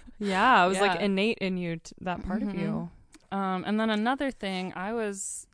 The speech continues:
Speaker 2: always trying to draw. Like, I used to draw these little, like, bug people. Just, like, I was so, like, a little creative little
Speaker 1: Yeah.
Speaker 2: thing. Um,
Speaker 1: Creative, wiggly little monster.
Speaker 2: Yes,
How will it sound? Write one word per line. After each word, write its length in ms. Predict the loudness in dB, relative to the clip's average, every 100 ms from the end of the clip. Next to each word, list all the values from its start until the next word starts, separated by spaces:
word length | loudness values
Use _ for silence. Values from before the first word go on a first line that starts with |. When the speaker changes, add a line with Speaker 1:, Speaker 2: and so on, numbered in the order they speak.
| _
Speaker 2:
always 360 | 2 2 0 -2
trying 220 | -6 -6
to 60 |
draw. 560 | -6 -4 -2 -2 -2 -4
Like, 160 | -6 -4
I 40 |
used 140 | -6 -6
to 80 | -4
draw 160 | -2
these 160 | -2 -4
little, 140 | -6
like, 180 | -8 -6
bug 240 | -6 -6 -8
people. 680 | -12 -10 -6 -4 -2 -4 -6 -14 -20 -20 -18 -10
Just, 220 | -6 -2
like, 220 | -2 -2
I 80 | -2 -2
was 100 | -2
so, 120 | -6 -4
like, 120 | -4
a 60 | -2
little 200 | -2 -4
creative 420 | -6 -8 -8 -8
little 320 | -10 -8 -10 -12 -8
Speaker 1:
Yeah. 140 | -4
Speaker 2:
thing. 480 | -2 -4 -4 -6 -8 -12 _
Um, 260 | -8 -8 -2
Speaker 1:
Creative, 300 | 0 0 0
wiggly 320 | -2 0 0
little 220 | 0 0
monster. 520 | 2 2 0 2 2 2
Speaker 2:
Yes, 180 | 0